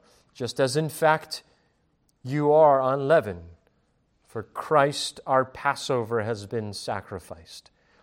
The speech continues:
Therefore let us celebrate the feast not with old leaven, nor the leaven of malice and wickedness, but with the unleavened bread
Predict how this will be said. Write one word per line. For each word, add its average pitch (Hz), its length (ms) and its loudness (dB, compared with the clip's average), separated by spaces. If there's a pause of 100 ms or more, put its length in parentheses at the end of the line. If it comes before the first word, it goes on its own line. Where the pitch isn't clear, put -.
(120)
Therefore 135 300 4
let 147 200 4
us 151 120 2
celebrate 143 760 -2
the 113 80 -8
feast 120 400 -12
not 151 240 -4
with 143 240 -10 (120)
old 160 240 -4
leaven, 110 460 -6 (500)
nor 123 200 0
the 113 80 -6
leaven 110 320 0
of 98 100 -10
malice 113 560 -4 (320)
and 98 160 -14
wickedness, 117 560 -4
but 127 180 -10
with 117 200 -10
the 131 180 -12
unleavened 113 600 -4
bread 98 420 -6